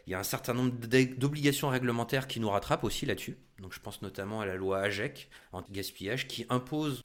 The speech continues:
au F A I, euh, de donner, euh, l'impact environnemental de, de leurs usages de manière transparente à leurs clients.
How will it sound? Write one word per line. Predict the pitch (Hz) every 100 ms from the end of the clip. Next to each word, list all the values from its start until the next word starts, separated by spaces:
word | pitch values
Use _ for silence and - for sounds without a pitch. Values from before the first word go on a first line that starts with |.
| -
au | 113 120
F | -
A | 107
I, | 110 156 -
euh, | 92
de | 92 104
donner, | 104 120 120 123 147 - -
euh, | 98 92 90
l'impact | 90 104 - 123 107
environnemental | 101 101 104 104 101 113
de, | 107 131 101 101 92
de | 92 120
leurs | 120 110
usages | 104 101 127 135 - -
de |
manière | 92 95 -
transparente | - 113 - 107 131 -
à |
leurs | 113 -
clients. | 104 85